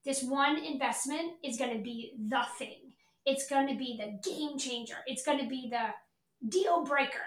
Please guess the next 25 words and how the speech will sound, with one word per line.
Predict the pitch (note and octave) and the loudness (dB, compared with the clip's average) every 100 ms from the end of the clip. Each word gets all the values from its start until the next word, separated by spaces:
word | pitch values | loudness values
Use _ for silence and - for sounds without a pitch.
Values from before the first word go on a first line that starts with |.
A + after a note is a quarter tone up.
| - | -6
It's | - | -6
gonna | - D#4 C#4+ | 2 2 2
be | C#4+ | -2
the | A#3+ | -4
thing | - - D4+ D4+ D4+ | -4 0 2 2 0
of | - | -4
all | - B3 C#4 | 0 8 8
things. | C4+ B3 A3+ - - - | 8 -2 -2 -6 -8 -6
It's | - - | -8 -4
literally | C#4 C#4+ F#4 D#4+ C4+ A3 G#3 G#3+ _ _ _ _ - | -2 0 0 0 -2 -2 -4 -8 _ _ _ _ -4
going | A#3 C#4+ C4+ C4+ | 4 8 8 6
to | C4+ | 0
be | B3+ B3 A#3 | -2 -4 -4
the | A#3 | -8
thing | - A#3 A3 G#3 | -4 -4 -2 -6
that's | A#3 G#3+ | -4 -4
gonna | B3 A3+ | -2 -2
make | A3+ A#3+ | -4 -6
me | B3 - | -8 -4
all | A#3+ | -2
my | A#3 A3+ | -2 -4
millions | A3 - - - - - - | -6 -12 -16 -20 -10 -10 -4
or | C4 A3 | -2 0
get | C#4+ C4 | -2 -4
me | - | -14